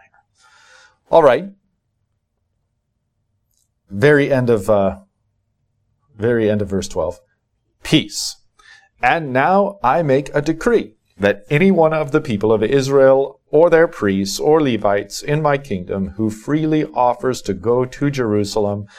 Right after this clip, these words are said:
may go with you. For you are sent by the king and his seven counselors to make inquiries about Judah and Jerusalem according to the law of your God,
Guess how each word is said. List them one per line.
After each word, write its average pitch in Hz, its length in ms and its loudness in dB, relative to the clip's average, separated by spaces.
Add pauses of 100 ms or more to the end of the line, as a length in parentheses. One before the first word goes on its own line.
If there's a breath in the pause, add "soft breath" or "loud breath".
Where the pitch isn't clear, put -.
(300 loud breath)
may 113 300 0
go 104 200 2
with 95 300 -2
you. - 160 -20 (1160 loud breath)
For 120 200 0
you 139 300 0
are 165 260 -2
sent 110 580 -4
by 107 180 0
the 165 100 0
king 120 460 -6 (440)
and 151 280 -2
his 165 280 -2
seven 175 440 -2
counselors 101 840 -6 (580 soft breath)
to 117 160 -2
make 131 340 -2
inquiries 180 840 -4
about 123 380 -2
Judah 143 500 0
and 110 140 -6
Jerusalem 98 840 -4
according 120 520 -4
to 117 100 -10
the 101 120 0
law 90 300 -2
of 92 140 -14
your 82 160 -12
God, 78 400 -10